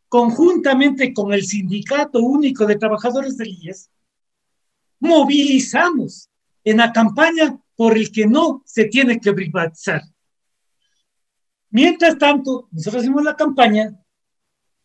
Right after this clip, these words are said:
los bancos privados ya tenían sus agencias de fondo de pensiones para cogerse, robarse, apropiarse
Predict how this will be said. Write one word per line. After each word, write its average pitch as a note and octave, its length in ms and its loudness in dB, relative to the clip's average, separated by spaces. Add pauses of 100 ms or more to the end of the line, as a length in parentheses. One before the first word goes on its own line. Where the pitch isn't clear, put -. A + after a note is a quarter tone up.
(720)
los G3+ 220 2
bancos C#4 420 0
privados C4+ 720 0 (220)
ya A3+ 180 2
tenían B3+ 400 2
sus A3+ 200 -2
agencias A3+ 680 0
de G#3 140 2
fondo B3+ 340 2
de A3 120 4
pensiones A3+ 840 0 (640)
para A3+ 300 6
cogerse, - 920 0 (420)
robarse, C4 1000 2 (160)
apropiarse C4 1000 0